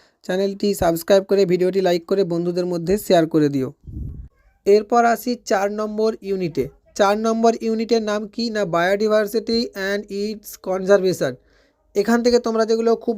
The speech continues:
ভালো করে পড়বে, তার মধ্যে একে রাখছি জীববৈচিত্র্য ধ্বংসের কারণ ও সংরক্ষণ সম্পর্কে আলোচনা করো। দুয়েতে রাখছি জীববৈচিত্র্যের প্রকারভেদ ও গুরুত্ব লেখো। এটা কিন্তু খুব গুরুত্বপূর্ণ।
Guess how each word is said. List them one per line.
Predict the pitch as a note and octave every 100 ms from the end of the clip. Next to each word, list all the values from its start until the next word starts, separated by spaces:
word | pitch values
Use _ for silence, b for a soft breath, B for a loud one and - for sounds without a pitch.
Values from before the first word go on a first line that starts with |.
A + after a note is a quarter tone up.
| G3+
ভালো | G3+ G#3
করে | G#3+ G#3
পড়বে, | G#3+ G#3 A3
তার | G#3+ G3
মধ্যে | G3+ G3+ F#3+
একে | G3+ F#3 G#3
রাখছি | G3+ G3 - A3 G#3 F3+
জীববৈচিত্র্য | F#3+ F#3 G3+ G3+ G3+ G3+ G#3
ধ্বংসের | F3 E3+ E3 G3
কারণ | G3+ F#3+ G3 G3+ G#3
ও | F#3+
সংরক্ষণ | F3+ F3 F3+ F3+ - G3
সম্পর্কে | F#3+ F#3+ F3+ F3 F3+
আলোচনা | F#3+ E3+ E3+ F#3 F#3+ G3
করো। | G#3 F3+ C3 - - D#3+
দুয়েতে | G3+ G#3+ A3 A3+
রাখছি | A3 G#3 - A3+ F#3
জীববৈচিত্র্যের | F#3 F#3 F#3 G#3 G#3 G3+ - G#3+ G#3
প্রকারভেদ | F#3 F#3 G3+ G3 G#3 G3+ -
ও | G3
গুরুত্ব | F3 F#3+ G3+ - G3+
লেখো। | F#3+ - D3+ D3+ _ - -
এটা | G3+ G#3+
কিন্তু | G#3+ G#3 G#3+ -
খুব | A#3 F#3+
গুরুত্বপূর্ণ। | G#3+ G3+ G3+ E3+ D#3